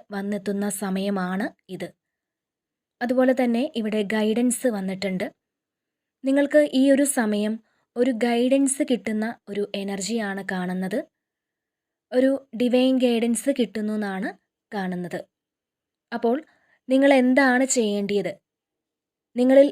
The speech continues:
എന്തെങ്കിലും മാറ്റം വരുത്തേണ്ടതുണ്ടോ? അല്ലെങ്കിൽ നിങ്ങൾ മുന്നോട്ട് പോകുന്ന വഴി കറക്റ്റ് ആണോ? എന്തെങ്കിലുമൊക്കെ സംശയങ്ങൾ നിങ്ങൾക്കുണ്ടെങ്കിൽ അതിന് കറക്റ്റായിട്ടുള്ളൊരു ഗൈഡൻസ്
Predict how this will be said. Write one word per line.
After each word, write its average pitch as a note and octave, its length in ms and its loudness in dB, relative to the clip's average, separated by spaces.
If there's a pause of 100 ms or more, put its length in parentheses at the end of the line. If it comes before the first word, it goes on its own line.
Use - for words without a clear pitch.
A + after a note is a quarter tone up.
എന്തെങ്കിലും B3 460 2
മാറ്റം A3+ 400 -2
വരുത്തേണ്ടതുണ്ടോ? G3+ 800 -4 (300)
അല്ലെങ്കിൽ F#3+ 340 -4 (460)
നിങ്ങൾ A3 260 0
മുന്നോട്ട് A#3 440 0
പോകുന്ന A#3+ 440 0
വഴി A3 280 -2 (120)
കറക്റ്റ് G3+ 360 -6
ആണോ? F#3+ 320 -6 (640)
എന്തെങ്കിലുമൊക്കെ B3+ 720 2 (160)
സംശയങ്ങൾ B3 800 2
നിങ്ങൾക്കുണ്ടെങ്കിൽ G3+ 760 0 (800)
അതിന് C4 320 2
കറക്റ്റായിട്ടുള്ളൊരു C4+ 880 2
ഗൈഡൻസ് A3 760 -2